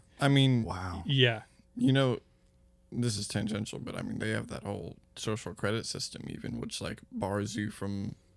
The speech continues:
Speaker 1: entering some places
Speaker 2: I'm
Speaker 1: or
Speaker 2: so
Speaker 3: Yes.
Speaker 2: terrified of that, dude.
Speaker 1: Yeah.
Speaker 2: It's,
Speaker 1: It's very scary.
Speaker 2: it's an existential fear of mine.
Speaker 1: It's becoming that way recently for me now that I've been learning more about it. And I'm like, "I didn't know it was so bad over there."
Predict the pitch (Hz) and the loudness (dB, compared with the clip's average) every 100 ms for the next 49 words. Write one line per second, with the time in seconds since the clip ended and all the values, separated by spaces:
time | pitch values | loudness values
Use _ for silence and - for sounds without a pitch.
0 | _ _ - 127 120 - 120 117 - 117 | _ _ -2 6 6 6 2 2 0 0
1 | 113 120 - 120 120 147 143 120 123 143 | 2 0 0 4 8 10 10 12 12 12
2 | 135 127 - 127 123 110 104 92 85 87 | 12 12 12 12 12 10 8 6 4 2
3 | 85 87 85 - 104 101 101 113 143 143 | 2 0 0 0 2 2 0 6 8 8
4 | 120 - 110 127 127 110 - 131 208 202 | 8 4 6 8 8 6 6 10 12 10
5 | 147 127 131 131 - 123 110 110 - 104 | 10 6 6 6 6 6 4 2 0 0
6 | 87 85 85 82 92 143 123 180 - 175 | 0 -2 -4 -6 2 4 6 6 8 6
7 | 175 165 151 143 143 139 131 143 131 120 | 6 2 4 4 6 4 2 0 0 2
8 | 113 135 135 113 113 113 110 117 107 110 | 4 4 2 2 2 2 2 2 2 2
9 | 110 107 107 110 120 135 147 143 - - | 2 0 0 0 0 -2 -2 -2 -4 -10
10 | _ _ _ - - - 117 120 110 117 | _ _ _ -12 -10 -8 -6 -4 0 0
11 | 120 117 110 110 - 104 - 101 - - | 0 -2 -4 -4 -6 -6 -8 -10 -12 -14
12 | - - - - - - | -12 -12 -12 -12 -12 -12